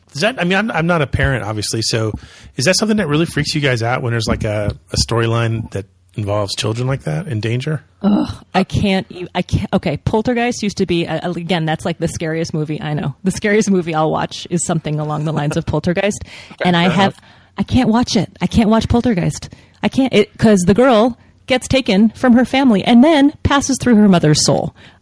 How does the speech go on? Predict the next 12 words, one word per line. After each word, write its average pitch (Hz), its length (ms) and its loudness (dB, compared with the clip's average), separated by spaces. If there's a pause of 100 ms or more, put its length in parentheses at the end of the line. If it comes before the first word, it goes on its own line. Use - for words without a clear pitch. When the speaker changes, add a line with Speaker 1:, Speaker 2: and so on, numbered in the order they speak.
Speaker 2:
I 220 120 4
can't 196 340 2 (280)
watch - 220 -2
that - 160 -4
movie - 200 6
Speaker 3:
Yeah. - 60 4
Speaker 2:
<laughs> 381 60 4
again, 285 300 2 (140)
maybe 226 280 2
ever 170 240 2
Speaker 3:
Um, 107 60 0
Speaker 2:
again, 170 300 -4